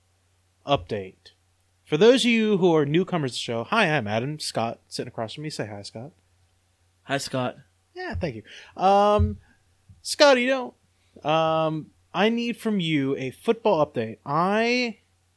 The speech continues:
Speaker 1: am not, I like football, but I don't keep up with it.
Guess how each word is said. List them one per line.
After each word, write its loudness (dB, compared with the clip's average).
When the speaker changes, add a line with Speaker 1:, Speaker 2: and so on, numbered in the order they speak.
Speaker 1:
am -2
not, -2
I 0
like -2
football, -4
but -2
I 0
don't -8
keep -6
up -4
with -14
it. -18